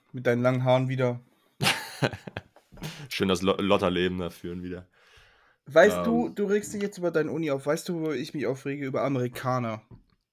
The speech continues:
Speaker 2: Ja, sag mal. Mhm.
Speaker 1: Warum müssen die sich, äh, und ich sehe auch nur Leute, die das feiern. Ich glaub, ich bin der Einzige. Warum müssen sie sich sowas wie ein Stinktier als Haustier anschaffen?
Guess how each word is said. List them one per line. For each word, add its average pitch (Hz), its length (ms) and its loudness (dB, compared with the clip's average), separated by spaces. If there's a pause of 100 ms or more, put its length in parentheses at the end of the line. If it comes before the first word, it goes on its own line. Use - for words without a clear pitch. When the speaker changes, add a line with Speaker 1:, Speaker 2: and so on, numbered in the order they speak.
(240)
Speaker 2:
Ja, 95 120 0
sag 90 160 -4
mal. 90 160 -10 (320)
Mhm. 101 260 -10 (320)
Speaker 1:
Warum 202 800 4 (680)
müssen 165 380 -2
die 170 120 -4
sich, 160 400 -6 (680)
äh, 135 160 -8
und 170 140 -10 (140)
ich 156 180 0
sehe 208 180 8
auch 208 80 8
nur 202 100 8
Leute, 196 220 4
die 156 100 -2
das 147 160 0
feiern. 214 340 4
Ich 131 60 -8
glaub, 165 120 4
ich - 60 -2
bin 143 120 0
der 110 80 2
Einzige. 143 400 -2 (420)
Warum 214 340 2
müssen 214 260 2
sie 175 140 -4
sich 180 100 -4
sowas 175 320 -2
wie 170 80 -4
ein 147 60 0
Stinktier 156 600 2
als 135 260 -2
Haustier 180 380 -2
anschaffen? 117 600 -6